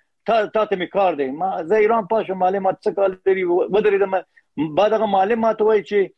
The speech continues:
«خلیل احمد جان، ولاکه دغه فزیک او ریاضي کې څه، زه ولاکه خب-، دغه یم،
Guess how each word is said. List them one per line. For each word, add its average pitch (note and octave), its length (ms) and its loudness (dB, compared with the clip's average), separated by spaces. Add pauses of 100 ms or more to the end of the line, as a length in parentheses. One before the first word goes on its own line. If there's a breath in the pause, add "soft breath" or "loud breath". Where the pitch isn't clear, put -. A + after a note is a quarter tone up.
(180)
«خلیل A3 260 0
احمد G#3 260 -2
جان، G3+ 280 0 (320)
ولاکه G3+ 500 2
دغه E3+ 560 0 (320)
فزیک D#3+ 400 0
او G3+ 240 2
ریاضي D#3+ 500 0
کې F3+ 100 0
څه، F#3+ 320 0
زه F#3 80 2
ولاکه F3+ 680 0
خب-، D#3 260 -4
دغه D#3+ 200 2
یم، E3+ 240 -2